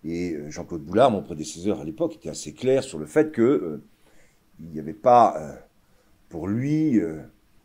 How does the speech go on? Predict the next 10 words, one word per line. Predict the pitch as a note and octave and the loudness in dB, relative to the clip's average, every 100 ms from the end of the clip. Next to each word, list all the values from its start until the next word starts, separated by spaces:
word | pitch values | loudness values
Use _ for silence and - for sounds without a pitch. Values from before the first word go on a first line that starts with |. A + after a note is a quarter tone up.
| _ _ _ _ - _ _ _ | _ _ _ _ -20 _ _ _
à | G#2 | -6
commémorer | - C3+ A#2 A2+ A2 A2+ | -2 -2 0 0 2 2
une | G#2 | 0
guerre | F2+ E2+ | -2 -8
civile, | - D2+ A#2+ - - | -10 -8 -10 -12 -20
ce | - | -16
qui | - | -14
n'est | - | -10
pas | F#2+ | -10
faux. | - A#2+ F2 | -8 -8 -8